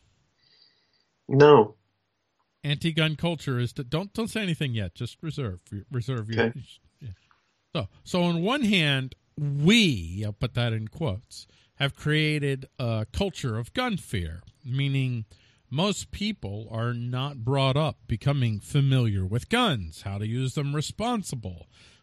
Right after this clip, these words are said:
Speaker 2: their limitations, basic gun ethics. Uh, they're, they're, they're, they're basically not brought up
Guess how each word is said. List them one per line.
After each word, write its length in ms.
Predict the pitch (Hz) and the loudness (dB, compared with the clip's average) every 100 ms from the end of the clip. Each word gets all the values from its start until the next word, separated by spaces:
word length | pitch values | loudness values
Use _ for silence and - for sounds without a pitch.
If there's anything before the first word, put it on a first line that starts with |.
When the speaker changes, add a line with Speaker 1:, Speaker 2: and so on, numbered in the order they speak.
| - | -12
Speaker 2:
their 560 | 95 120 117 117 117 120 | -4 -2 -2 -2 -4 -2
limitations, 920 | 139 180 - 247 226 - 92 92 - | 0 0 4 4 4 0 -8 -10 -8
basic 580 | - 127 - 170 - 147 | -2 -2 -2 -4 -4 -2
gun 260 | 240 214 | -2 0
ethics. 720 | 117 101 - 90 - - - - - _ _ _ _ 127 | -2 -4 -8 -16 -14 -14 -14 -18 -20 _ _ _ _ -2
Uh, 300 | 127 120 120 131 | 0 -2 -4 0
they're, 260 | 160 147 - _ | 2 0 -6 _
they're, 200 | 151 143 | -6 0
they're, 200 | 123 156 | 2 2
they're 140 | 135 165 | 2 0
basically 640 | 220 294 - - 180 156 | 0 -2 -2 -4 -2 -2
not 480 | 127 120 123 180 135 | 0 -2 -2 -4 -6
brought 340 | 139 143 135 131 | -4 0 0 0
up 400 | 151 123 - | -2 -6 -10